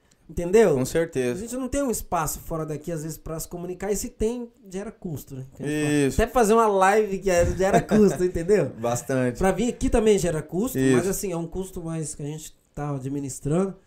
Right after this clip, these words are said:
Speaker 1: Por isso que a gente precisa que você se inscreva no nosso canal, tá? É muito
Speaker 2: É.
Speaker 1: importante o canal do YouTube, gente. Tenham noção disso. É importante vocês se inscreverem pra ajudar nós.
Speaker 2: É, <laughs> agradecer vocês e, é, que nem o Nogueira falou, tem que se inscrever mesmo no canal deles,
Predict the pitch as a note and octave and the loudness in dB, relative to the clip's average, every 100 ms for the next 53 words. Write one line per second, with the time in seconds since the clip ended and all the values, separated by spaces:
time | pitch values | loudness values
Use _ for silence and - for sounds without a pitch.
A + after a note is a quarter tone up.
0 | _ _ - - E3 G3 F3+ E3 D#3 D#3 | _ _ -14 -10 -4 -2 -2 -4 -10 -8
1 | D#3 C#3+ C#3+ G3+ - G3+ G3 F#3+ F3+ F#3 | -10 -10 -12 -14 -10 -8 -8 -10 -14 -14
2 | F#3+ E3 F3 - _ _ _ _ _ D3 | -12 -12 -12 -14 _ _ _ _ _ -12
3 | D#3 _ _ - D3 A3+ C#4 B3+ A3+ - | -12 _ _ -6 2 4 4 4 4 6
4 | A3+ A3+ - B3+ G#3 B3 A3+ A#3 - E3+ | 4 0 -2 0 2 2 0 -2 -2 -2
5 | C3 D3+ C3+ C3 B2 - - D#3+ G3 G3 | -2 -4 -6 -12 -18 -20 -8 -4 -2 -4
6 | - G#3 D3 B2+ D#3+ E3+ E3+ D#3 D3+ D3 | -4 -6 -6 -8 -10 -12 -12 -12 -14 -16
7 | D#3 C#3+ - B2 C#3 D3 D3+ C#3+ D3 D3+ | -16 -14 -12 -10 -10 -12 -14 -12 -10 -10
8 | A#2+ G#2 - _ - - B2+ C3+ C3 C3 | -10 -14 -18 _ -20 -8 -4 -2 0 -2
9 | C3 B2+ B2 A#2+ A#2 A2+ - _ _ _ | -2 -4 -6 -6 -8 -12 -16 _ _ _
10 | _ _ D#3+ A#2+ A2 C#3 A2 - B2 B2+ | _ _ -8 -8 -8 -10 -12 -10 -6 -4
11 | C3 C3 C3 C#3+ C#3 C3 A#2 B2+ - D3 | -2 0 0 0 2 0 0 -2 2 4
12 | F3+ F#3+ - D3 D3+ D3 C3 C3+ C3+ C3+ | 4 2 -2 2 4 2 0 0 -2 -2
13 | C3+ D3 D#3 D#3 E3 E3+ E3 D3 A#2 - | -8 -8 -8 -6 -4 -4 -4 -4 -6 -6
14 | C#3 - D3 - D3 C#3+ B2+ C#3 D3 B2+ | -6 -6 -8 -4 -2 0 -2 -2 -4 -6
15 | C3 B2+ A#2 A#2 C#3 C#3+ C#3 | -6 -4 -4 -4 -4 -6 -12